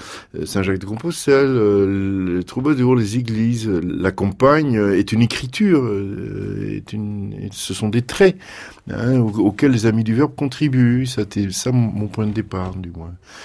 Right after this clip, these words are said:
J'ai beaucoup de respect pour la langue paysanne, du moins, qui m'est venue sur place. Et donc, c'est ça qui m'a donné envie de faire les Amis du Verbe, de faire une verbothèque. Après, euh, euh, c'est des, c'est des logiques que les, que les gens m'a-, ils, ils m'ont dit, « Oui, mais p-,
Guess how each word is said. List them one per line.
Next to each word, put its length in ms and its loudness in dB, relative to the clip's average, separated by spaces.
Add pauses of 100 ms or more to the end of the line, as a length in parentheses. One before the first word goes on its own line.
(200)
J'ai 140 -2
beaucoup 200 -4
de 60 -2
respect 440 0
pour 200 -4
la 100 4
langue 420 4 (160)
paysanne, 440 -2 (100)
du 140 -10
moins, 220 -8 (480)
qui 120 -2
m'est 120 4
venue 340 0 (180)
sur 180 -4
place. 320 -6 (280)
Et 60 -2
donc, 180 2
c'est 100 -4
ça 140 2
qui 140 -6
m'a 120 2
donné 220 0
envie 300 -2
de 40 -8
faire 160 -4
les 160 -4
Amis 160 -8
du 100 -10
Verbe, 260 -2 (340)
de 40 -6
faire 180 4
une 60 4
verbothèque. 680 2
Après, 240 -2
euh, 500 4 (380)
euh, 360 -4
c'est 220 -4
des, 180 -2
c'est 380 -4
des 100 2
logiques 420 2
que 120 0
les, 300 2
que 140 -6
les 120 0
gens 180 2
m'a-, 180 2 (280)
ils, 140 2
ils 160 4
m'ont 140 6
dit, « 200 6
Oui, 160 4
mais 120 2
p-, 140 -10